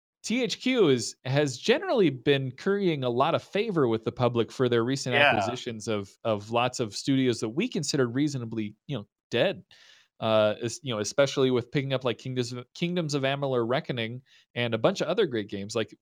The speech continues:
Speaker 1: people have generally thought pretty positive about Nordic recently. And then they pull something like this. And this is bad, guys.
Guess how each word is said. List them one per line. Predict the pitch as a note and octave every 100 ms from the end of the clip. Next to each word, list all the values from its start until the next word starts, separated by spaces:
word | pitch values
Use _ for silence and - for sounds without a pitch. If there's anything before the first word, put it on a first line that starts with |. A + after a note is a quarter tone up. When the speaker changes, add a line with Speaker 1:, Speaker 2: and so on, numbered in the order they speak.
| -
Speaker 1:
people | A3+ G#3 D#3+
have | C#3+ C3
generally | B2 C3+ D3 D#3+
thought | D#3 F3 F3+
pretty | G3+
positive | G3+ B3+ A3+ D3+
about | B2 A#2+ A2
Nordic | A2+ A2 G#2
recently. | G#2 G#2 F#2+ - _ _ _ _ _ -
And | A#2+
then | D3 F#3+
they | F#3+
pull | - A#2
something | - A2+ - G2
like | F2 -
this. | B2+ F#3 B2+ - - - _ _ -
And | G#2+
this | A2+ F#3 A#2+
is | F#2+ -
bad, | A2 E3+ C4 E3 G#2+
guys. | F2 E2+ - -